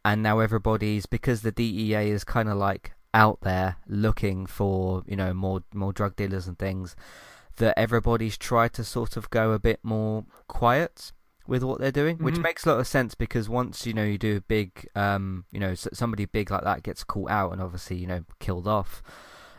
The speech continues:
Speaker 1: um, the people, eh, 'cause everybody else would consider themselves, like, lower than him in terms of, you know, the kingpin sort of scale. Uh, so it would kinda make sense for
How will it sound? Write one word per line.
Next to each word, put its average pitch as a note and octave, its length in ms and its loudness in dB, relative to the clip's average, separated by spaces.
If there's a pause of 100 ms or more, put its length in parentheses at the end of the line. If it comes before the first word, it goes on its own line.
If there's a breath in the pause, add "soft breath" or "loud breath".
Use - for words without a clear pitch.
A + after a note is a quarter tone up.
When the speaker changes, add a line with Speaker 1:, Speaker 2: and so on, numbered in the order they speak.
(160 loud breath)
Speaker 1:
um, G2 540 2 (580)
the G#2 340 4
people, B2 400 8
eh, A#2+ 120 4
'cause B2 180 2
everybody A2+ 360 2
else A2 300 2 (140)
would A#2 140 -4
consider G#2 380 0
themselves, G2+ 540 -2
like, F#2+ 240 -2
lower G#2 240 2
than F#2 180 -4
him G2 360 0
in G2 80 -6
terms G2 300 0
of, F#2 140 -4
you G2+ 80 -2
know, F#2 220 0 (140)
the F#2+ 80 -6
kingpin A2 500 -2
sort F2+ 200 -4
of F2+ 180 -6 (160)
scale. G2 580 2 (680 loud breath)
Uh, G#2 380 6
so A#2 240 4
it E2+ 80 6
would G#2+ 100 2
kinda C#3 280 6
make A#2 200 2
sense A#2 300 0
for - 160 2